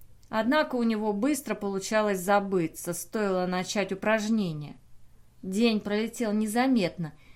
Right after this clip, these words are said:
и когда раздался сигнал к ужину, а Грант опустил на землю деревянный меч,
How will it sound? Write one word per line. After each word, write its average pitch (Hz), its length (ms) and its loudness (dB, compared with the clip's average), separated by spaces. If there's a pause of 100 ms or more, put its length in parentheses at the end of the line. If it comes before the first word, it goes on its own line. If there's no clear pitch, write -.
(200)
и 185 100 -4
когда 202 440 2
раздался 196 540 0
сигнал 190 480 -2
к - 120 -12
ужину, 226 520 0
а 185 200 2
Грант 196 480 0
опустил 208 520 -4
на 190 160 0
землю 196 340 -2
деревянный 190 520 2
меч, 320 340 -2